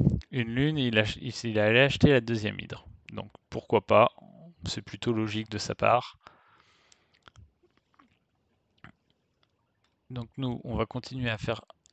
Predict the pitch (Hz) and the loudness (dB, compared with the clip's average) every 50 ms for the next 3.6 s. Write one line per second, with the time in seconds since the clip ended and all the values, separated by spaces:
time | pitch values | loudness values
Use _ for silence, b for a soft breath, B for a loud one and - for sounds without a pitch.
0 | _ _ _ _ - - 127 117 113 110 98 - - 123 117 120 127 135 143 - | _ _ _ _ -8 -4 -4 -2 -2 -4 -4 -6 -2 0 0 2 2 0 -2 -6
1 | - _ _ _ _ _ _ _ _ _ _ _ _ _ _ _ - 139 120 127 | -12 _ _ _ _ _ _ _ _ _ _ _ _ _ _ _ -14 -10 -10 -10
2 | 135 _ - 127 - - 120 123 120 113 110 101 98 101 117 117 120 117 - - | -10 _ -10 -12 -12 -12 -10 -6 -4 -2 -2 -2 -2 -4 -6 -6 -6 -8 -8 -6
3 | 120 113 110 107 101 104 110 110 113 123 131 131 | -6 -4 -4 -4 -4 -2 0 2 2 2 0 -2